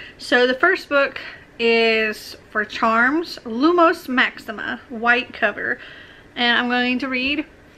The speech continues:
Back to the Future, Volume three. So I'm hoping to complete this today. Don't know if that's gonna happen because here in just a little while, I have to go to my old house and, uh, pull weeds 'cause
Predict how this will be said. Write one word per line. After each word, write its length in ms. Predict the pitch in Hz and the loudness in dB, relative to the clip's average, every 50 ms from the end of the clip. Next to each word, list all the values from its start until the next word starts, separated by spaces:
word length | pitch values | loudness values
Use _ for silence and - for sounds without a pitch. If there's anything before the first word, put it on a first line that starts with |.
| - - - | -16 -10 -4
Back 280 | 233 254 233 226 226 - | 0 2 2 0 0 -4
to 100 | - 240 | -8 -8
the 80 | 240 | -8
Future, 520 | - 247 240 233 - 254 254 254 - - 226 | -4 -4 -4 -4 -2 -2 -2 -2 -2 -2 0
Volume 440 | 208 220 214 214 202 202 202 220 | 2 2 2 2 0 -2 -4 -4
three. 420 | 220 - 185 151 - 120 120 233 - - | -6 -8 -10 -10 -10 -10 -12 -12 -14 -14
So 140 | - - 226 | -10 -6 -6
I'm 60 | 247 | -6
hoping 760 | 247 - - - 277 269 285 - 339 339 349 359 359 349 269 302 | -6 -6 -6 -2 -2 0 0 0 -2 -2 0 0 -2 -2 -4 -6
to 100 | - 311 | -6 -6
complete 360 | 311 285 277 254 240 220 - | -6 -6 -4 -4 -4 -4 -4
this 180 | 233 254 - | -6 -8 -6
today. 460 | - 220 214 214 208 208 208 214 233 - - - - - - - - - - - | -6 -4 -2 -2 -2 -2 -2 -4 -8 -10 -14 -20 -20 -20 -20 -20 -20 -20 -8 0
Don't 240 | - 302 320 320 302 | 2 2 2 2 2
know 140 | 339 349 370 | 2 2 2
if 60 | 370 | 2
that's 160 | 415 392 403 | 0 -4 -4
gonna 160 | 427 415 381 | -4 -4 -2
happen 560 | 294 269 226 226 254 - 262 254 262 269 262 - - | 0 2 2 0 0 -2 -4 -6 -4 -6 -8 -8 -10
because 380 | 247 233 - - 247 240 247 - | -10 -10 -6 -6 -6 -6 -4 -4
here 200 | - 240 226 233 | -2 0 0 0
in 80 | 233 | -2
just 140 | 220 226 - | -4 -6 -6
a 60 | 226 208 | -6 -2
little 180 | 214 214 208 | -2 -2 0
while, 340 | 202 202 202 202 208 214 - - - - - - - - | 2 2 2 2 0 -2 -4 -10 -18 -18 -18 -18 -14 -10
I 40 | 240 | -4
have 280 | 214 214 214 214 - - | -2 0 -2 -2 -4 -12
to 520 | - - - 233 214 208 208 208 202 202 - - - - - - - - - - - - - - - | -12 -6 -4 -2 0 0 0 0 -2 -4 -6 -12 -20 -20 -20 -20 -20 -20 -20 -20 -20 -20 -20 -16 -8
go 240 | - 294 233 226 226 | -2 0 2 2 2
to 240 | 226 - 240 214 208 | 0 -2 -6 -6 -4
my 500 | 208 202 202 202 202 202 202 196 185 - - | -2 0 0 0 0 -2 -4 -4 -6 -8 -10
old 380 | - 214 208 208 208 208 220 - - | -10 -8 -8 -8 -8 -10 -12 -14 -12
house 640 | - - 226 214 208 214 220 214 - - - - - - - | -6 0 2 4 4 4 2 -2 -6 -12 -18 -20 -18 -14 -10
and, 420 | 208 196 196 190 190 190 190 185 | -8 -6 -6 -6 -6 -6 -6 -6
uh, 220 | 185 180 180 185 175 - - - - - - - - - | -6 -6 -4 -6 -8 -8 -10 -20 -20 -20 -20 -20 -20 -12
pull 200 | - 240 214 208 | -6 -4 -4 -2
weeds 540 | 208 208 202 214 226 233 226 - - - - - - - - - - - - - - - - - - - - | -2 -2 -2 -4 -6 -6 -8 -12 -16 -20 -20 -20 -20 -20 -20 -20 -20 -20 -20 -20 -20 -20 -20 -20 -20 -20 -12
'cause 480 | - - 196 190 190 202 202 - - | -6 -4 -4 -4 -4 -6 -10 -12 -16